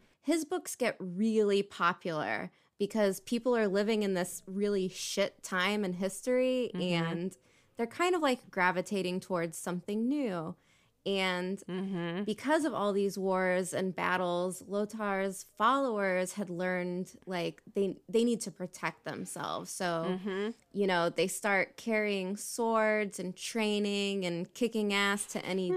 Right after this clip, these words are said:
Speaker 1: dark
Speaker 2: <laughs>
Speaker 1: friends that they can find. So even though
Speaker 2: Um,
Speaker 1: oh.
Speaker 2: Oh, I'm sorry. I was just, so what that actually made me think about this part right here, especially since this is, like,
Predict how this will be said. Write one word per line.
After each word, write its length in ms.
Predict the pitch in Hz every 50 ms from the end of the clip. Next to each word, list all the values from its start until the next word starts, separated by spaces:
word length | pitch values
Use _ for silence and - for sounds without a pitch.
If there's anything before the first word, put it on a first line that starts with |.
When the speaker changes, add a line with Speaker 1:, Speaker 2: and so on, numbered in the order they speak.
| 349
Speaker 1:
dark 260 | - 175 175 - 415 -
Speaker 2:
<laughs> 60 | -
Speaker 1:
friends 320 | 415 - - 170 370 381
that 140 | 370 180 -
they 120 | 330 170 175
can 220 | - 190 175 180
find. 600 | - - 170 165 151 110 110 127 95 - 196 190 - - - - - - - - - -
So 560 | - - - 196 185 185 185 180 170 180 190 190 - - - - - _ _ - - - -
even 520 | 208 240 247 240 247 233 226 220 214 180 - -
though 500 | 226 233 233 233 233 233 214 170 160 123 -
Speaker 2:
Um, 100 | - 214 -
Speaker 1:
oh. 260 | 220 202 180 190 196 - - - - - _ _ _ _ _ _ _ - - _ _ _
Speaker 2:
Oh, 80 | - 311
I'm 140 | 330 339 349
sorry. 400 | - - 226 202 196 190 208 - -
I 100 | 240 262 285
was 220 | 294 320 302 277
just, 380 | - 330 294 - - - - - _ _
so 260 | - - - - 294 277
what 220 | 262 311 349 -
that 140 | 403 370 -
actually 340 | - 240 269 - - 302 302
made 160 | 277 269 262 254
me 140 | 247 247
think 220 | 240 - 269 277 294
about 260 | 214 220 - - -
this 140 | 214 226 -
part 240 | - - 269 247 -
right 180 | 214 214 214
here, 460 | 214 - 247 254 254 240 233 214 - -
especially 420 | 214 214 - 247 285 285 - 302
since 360 | 269 - 220 214 208 - -
this 180 | - 208 202 -
is, 220 | 196 190 180 -
like, 180 | 190 180 175 -